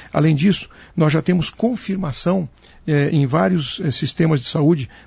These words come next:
particularmente lá em Santa Catarina, onde tá funcionando muito bem, que é perfeitamente possível reduzir também nas upas a quantidade de pessoas que são atendidas.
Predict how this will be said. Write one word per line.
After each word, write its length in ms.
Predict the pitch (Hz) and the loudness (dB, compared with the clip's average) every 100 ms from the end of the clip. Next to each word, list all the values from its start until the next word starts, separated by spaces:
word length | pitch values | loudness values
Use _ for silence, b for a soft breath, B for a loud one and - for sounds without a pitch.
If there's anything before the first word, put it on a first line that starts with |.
| - | -4
particularmente 680 | 160 - - 147 143 147 156 | -2 -2 0 0 2 0 0
lá 80 | 143 | -2
em 40 | |
Santa 240 | - 151 | -2 -4
Catarina, 400 | 147 127 131 143 | -4 -4 -2 0
onde 140 | 139 113 | 0 -4
tá 80 | 127 | -8
funcionando 460 | 143 - 131 123 | -8 -4 -4 -2
muito 240 | 131 147 127 | -4 -4 -2
bem, 260 | 156 175 - B B B | 0 0 -4 B B B
que 300 | 175 196 - | 0 0 -2
é 120 | 196 | -2
perfeitamente 920 | 170 - 165 127 - 262 240 165 165 - | -2 0 0 0 0 0 2 0 0 0
possível 580 | 151 - 190 151 127 - B B | -4 2 2 2 0 -6 B B
reduzir 720 | 139 190 214 139 139 123 147 | 2 2 2 -2 -2 -2 -2
também 380 | - 185 160 185 | 0 -2 0 -2
nas 240 | 160 127 | -2 -2
upas 460 | 175 226 139 - - b | -2 -2 -4 -4 -14 b
a 80 | 170 | -8
quantidade 500 | - 190 185 165 160 | -4 -4 -2 -4 -6
de 60 | 151 | -6
pessoas 360 | 151 - 143 | -8 -6 -8
que 80 | - | -8
são 100 | 160 | -8
atendidas. 540 | 147 147 120 120 117 | -6 -6 -6 -8 -12